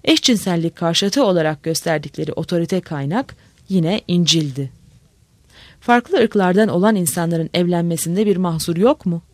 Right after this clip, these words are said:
Çok zavallı bir soru ama bu evliliğin mahzurlu olduğuna emin olanlar kadar zavallı değil. Eşcinsellik için de mi böyle düşünüyorsun? Kararını sen ver. Benim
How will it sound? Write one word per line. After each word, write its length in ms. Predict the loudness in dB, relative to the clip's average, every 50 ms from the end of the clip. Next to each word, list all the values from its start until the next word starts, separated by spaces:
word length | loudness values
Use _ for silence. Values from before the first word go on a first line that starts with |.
| _ _ _ _ _ _ _ _ _ _ _ _ _ _ _ _ _
Çok 220 | -2 -2 0 2
zavallı 460 | 4 4 4 4 4 2 2 0 -2
bir 60 | -2 -2
soru 400 | -4 -2 -2 -2 0 0 2 0
ama 360 | 0 0 0 0 0 0 0
bu 120 | 0 0 2
evliliğin 480 | 2 2 2 2 0 2 2 2 2
mahzurlu 540 | 2 2 0 -2 0 0 2 2 4 2 2
olduğuna 380 | 2 0 -2 -2 -4 -4 -4 -2
emin 260 | 0 2 2 2 2
olanlar 480 | 0 -2 -4 -4 -2 -2 0 -2 -2
kadar 260 | -4 -2 -2 0 0 0
zavallı 560 | 0 0 0 0 0 0 0 0 -2 0 0
değil. 260 | 0 0 0 -2 -6 -10 _ _ _ _ _ _ _ _ _ _ _ _ _ _ _ _ _ _ _ -2
Eşcinsellik 680 | 0 0 2 2 2 0 2 0 0 0 0 0 -2 -2
için 300 | 0 0 0 0 0 0
de 80 | 0
mi 180 | 0 0 0 2
böyle 260 | 2 2 2 0 -2
düşünüyorsun? 720 | -2 -2 -2 -2 -2 -2 -2 -2 -2 -4 -4 -6 -10 -12 -12 _ _ _ _ _ _ _ _ _ _ _ _ _ _ _ _ _ _ -20 -20 _ -20 -20 -20 -20 -20 _ _ _
Kararını 520 | 2 4 6 8 8 8 8 6 4 4
sen 320 | 2 2 2 2 2 0 0
ver. 240 | -2 -4 -8 -12 -18 _ _ _ _ -20 -20 -20 _ _ _ 0
Benim 300 | 2 2 2 2 0